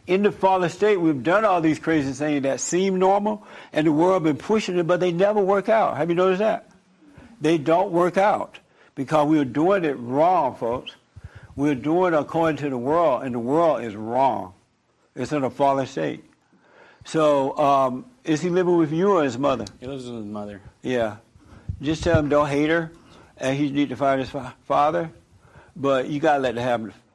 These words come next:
Speaker 1: the mother have him back, and you raise your own kids. Then you won't have any regrets later about it, 'cause he's gonna blame you. "You're not my daddy."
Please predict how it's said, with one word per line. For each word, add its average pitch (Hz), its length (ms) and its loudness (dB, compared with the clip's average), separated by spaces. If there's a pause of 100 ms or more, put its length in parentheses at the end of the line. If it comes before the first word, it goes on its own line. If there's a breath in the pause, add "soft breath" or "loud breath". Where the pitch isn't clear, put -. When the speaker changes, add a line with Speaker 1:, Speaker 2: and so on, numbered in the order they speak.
(220)
Speaker 1:
the 127 100 -10
mother 120 280 -2
have 113 160 -4
him 101 60 -10
back, 104 280 -6 (560)
and 131 140 -6
you 135 100 0
raise 139 240 0
your 117 120 -2
own 123 180 -4
kids. 104 420 -10 (1080 loud breath)
Then 165 300 2
you 160 140 2
won't 143 280 4
have 135 260 2
any 123 100 -2
regrets 113 420 -2
later 110 260 -4
about 101 240 -6
it, 104 100 -16 (840 soft breath)
'cause 123 180 -8
he's 160 160 -2
gonna 131 200 0
blame 123 320 -2
you. 123 80 -2
"You're 143 240 0
not 226 280 0
my 214 180 0
daddy." 190 380 -2